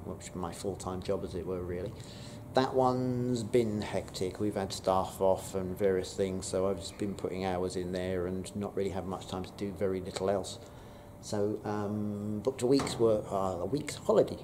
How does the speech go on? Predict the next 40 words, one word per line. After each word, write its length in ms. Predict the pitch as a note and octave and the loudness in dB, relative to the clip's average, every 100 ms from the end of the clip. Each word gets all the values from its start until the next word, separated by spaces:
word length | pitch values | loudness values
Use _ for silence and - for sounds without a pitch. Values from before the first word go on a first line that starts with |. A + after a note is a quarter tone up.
| - - | -10 -10
off 160 | - | -6
of 80 | E2+ | -2
that 200 | D2+ D2+ | -2 -2
one. 140 | G2+ B2 - - - - - | -4 -4 -12 -16 -16 -12 -4
Um, 360 | A2+ A2+ A#2+ A#2 | 0 0 -2 -2
so 100 | C3+ | -4
I 40 | |
could 100 | G#2+ | -2
come 120 | G#2+ A#2+ | 0 0
down 220 | G#2+ A2 | 2 2
and 100 | G#2+ | 0
play, 340 | - A#2+ G2+ F2+ - - - - - | 4 6 6 0 -6 -4 -4 -4 -6
so 160 | - - - - | -4 0 0 -2
it's 100 | - | 2
good. 240 | A2 G2+ - - - - - | 2 2 -4 -14 -16 -8 -2
So, 280 | C#3+ C3 - | 2 2 0
um, 300 | C3+ C3 B2+ B2+ - | 2 2 2 -2 -4
as 120 | - | 0
I 60 | G#2+ | 2
say, 60 | - | 4
thank 180 | E3+ | 2
you 60 | E3+ | 2
for 120 | C#3+ | 4
your 120 | C3+ | 4
support. 520 | B2+ - B2 C#3 - - | 4 8 10 10 4 0
Thank 200 | C3+ B2 | 0 0
you 60 | |
for 100 | A2+ | -2
watching 320 | A2 - A2 | -2 0 2
this 180 | A2+ A2 | 2 2
little 140 | G#2 G#2+ | 0 4
boring 340 | A2+ A2 G#2 | 6 8 6
intro 320 | G#2 - A2+ - - - - - - - - - - - - | 4 2 0 0 -12 -16 -16 -16 -16 -16 -14 -14 -12 -8 -4
of 80 | |
me 120 | G#2+ A2 | -2 0
kind 200 | A#2 A2 | 2 2
of 60 | |
explaining 560 | A2 - - A2+ G#2+ G2 | 2 0 4 6 4 4
a 40 | |
bit. 200 | F#2+ A2 | 4 4